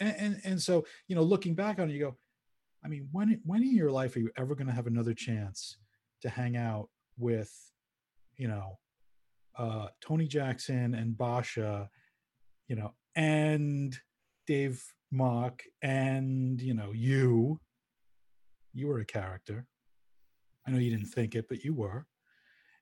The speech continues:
And, you know, and feel like we're, we're all, we all have this, this common bond. And it was never forced. It was always very, you know, very natural and easygoing.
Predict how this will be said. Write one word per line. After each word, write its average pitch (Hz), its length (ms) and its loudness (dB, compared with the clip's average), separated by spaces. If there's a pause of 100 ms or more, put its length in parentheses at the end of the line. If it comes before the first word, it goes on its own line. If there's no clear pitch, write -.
(100)
And, 147 680 4 (880)
you 180 140 8
know, - 80 4
and 170 160 6
feel 220 180 8
like 165 320 6
we're, 160 200 4 (120)
we're 156 180 8
all, 170 400 6
we 160 120 6
all 190 100 4
have 170 240 0
this, 131 240 -6 (240)
this 131 140 -4
common 139 800 2
bond. 110 680 0 (640)
And 113 800 0 (380)
it 160 120 0
was 151 140 4
never 156 240 6
forced. 120 500 2
It 117 80 -4
was 113 120 -2
always 123 220 2
very, 113 500 0
you 131 60 -10
know, 101 220 -8
very 113 300 -4 (400)
natural 110 560 -4
and 101 100 -6
easygoing. 95 680 -14